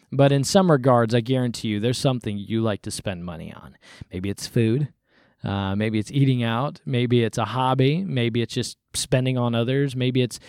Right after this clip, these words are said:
um, whatever it may be. We're gonna talk about spending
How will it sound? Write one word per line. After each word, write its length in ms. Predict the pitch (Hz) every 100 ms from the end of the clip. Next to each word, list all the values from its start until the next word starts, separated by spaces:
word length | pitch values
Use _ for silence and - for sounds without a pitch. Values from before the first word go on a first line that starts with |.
| - -
um, 340 | 113 117 117 120
whatever 380 | 131 135 131
it 60 | 131
may 140 | 127
be. 160 | 123 127
We're 140 | 110
gonna 120 | 127 160
talk 220 | 156 143
about 240 | 127 113
spending 640 | - - - 117 90 82